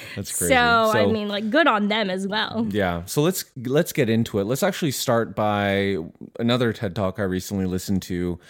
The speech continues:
Speaker 1: where Carol Dweck talked about the difference between a growth mindset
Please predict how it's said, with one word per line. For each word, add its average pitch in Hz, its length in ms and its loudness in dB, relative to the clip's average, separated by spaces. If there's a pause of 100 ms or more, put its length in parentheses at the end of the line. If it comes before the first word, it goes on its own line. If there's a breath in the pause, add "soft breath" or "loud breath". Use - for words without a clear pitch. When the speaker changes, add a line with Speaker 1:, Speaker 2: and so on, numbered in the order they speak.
(240 loud breath)
Speaker 1:
where 95 280 0
Carol 104 420 -2
Dweck 95 560 -2
talked 92 320 -6
about 92 400 -2
the 90 300 -4
difference 98 500 -4
between 87 340 -6
a 87 180 -2
growth 101 580 -2
mindset 85 680 -4